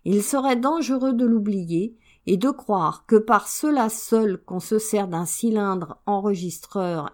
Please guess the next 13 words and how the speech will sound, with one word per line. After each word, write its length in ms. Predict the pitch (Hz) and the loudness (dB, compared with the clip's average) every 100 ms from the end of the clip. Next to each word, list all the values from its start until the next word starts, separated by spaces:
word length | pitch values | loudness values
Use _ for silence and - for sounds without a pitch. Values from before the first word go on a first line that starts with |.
| - | -4
et 80 | 170 | -2
d'un 180 | 165 | -2
papier 640 | 156 165 165 - 170 156 - | -4 -6 -8 -6 -4 -4 -6
enfumé, 720 | 156 147 - 170 196 277 277 _ _ _ - - | -6 -6 -6 -2 0 0 -4 _ _ _ -20 -14
on 120 | - 208 | 0 4
n'a 200 | 202 190 | 4 2
pas 220 | 233 254 | 0 2
à 100 | 202 | 2
craindre 520 | - - 156 226 254 | -2 -4 0 0 2
les 180 | 208 196 | 2 2
causes 280 | - 233 185 | 2 0 2
d'erreurs 460 | 180 151 156 214 | -2 -2 -2 -4
psychologiques. 1080 | - 320 311 269 190 143 - 139 _ - - | 0 -2 2 2 2 0 -8 -16 _ -20 -20